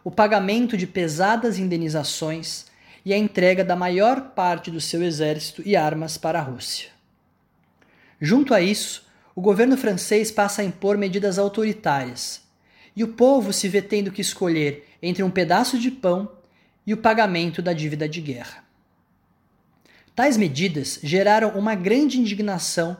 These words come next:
na população parisiense, que já vinha lutando arduamente pela ampliação de seus direitos,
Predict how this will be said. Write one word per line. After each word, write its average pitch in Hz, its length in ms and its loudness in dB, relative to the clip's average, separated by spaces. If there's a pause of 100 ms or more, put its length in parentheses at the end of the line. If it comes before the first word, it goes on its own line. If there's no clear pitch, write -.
(220)
na 170 120 -6
população 190 580 0
parisiense, 165 840 -4 (360)
que 202 100 0
já 196 220 6
vinha 233 280 4
lutando 220 560 0
arduamente 196 920 0 (160)
pela 202 220 0
ampliação 202 520 -2
de 170 80 -4
seus 165 240 -2
direitos, 147 680 -6